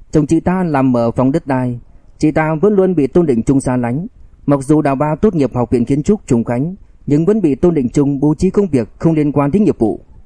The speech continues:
Tiếu Chiêu Quý vội vàng nói, "Vậy là tốt rồi.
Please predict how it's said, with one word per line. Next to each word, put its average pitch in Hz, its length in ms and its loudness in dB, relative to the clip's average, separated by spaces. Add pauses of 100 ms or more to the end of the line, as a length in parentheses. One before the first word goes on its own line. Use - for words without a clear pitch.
(1000)
Tiếu 123 120 2
Chiêu 131 180 2
Quý 139 280 0
vội 127 140 0
vàng 107 200 -4
nói, 107 280 -8 (1400)
"Vậy 135 160 2
là 139 120 0
tốt 202 200 2
rồi. 101 320 0